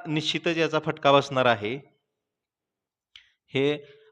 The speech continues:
अ, सकाळ सर्व्हेवरूनही आपण पाहिलं आहे, लोकसभा निकालावरूनही आपण पाहिलेलं आहे. त्यामुळे येणाऱ्या काळातच कळेल कोण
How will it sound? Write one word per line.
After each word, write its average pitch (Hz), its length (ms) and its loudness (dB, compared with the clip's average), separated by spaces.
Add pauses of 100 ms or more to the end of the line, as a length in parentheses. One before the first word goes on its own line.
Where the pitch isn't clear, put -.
अ, 127 140 -4
सकाळ 151 340 4
सर्व्हेवरूनही 151 1120 2
आपण 143 320 0
पाहिलं 131 300 2
आहे, 113 420 -2
लोकसभा 131 400 0
निकालावरूनही 143 720 4
आपण 135 300 -2
पाहिलेलं 107 400 0
आहे. 101 260 -8 (2500)
त्यामुळे 135 540 -4
येणाऱ्या 143 360 2
काळातच 143 480 2
कळेल 131 340 0 (680)
कोण 139 520 0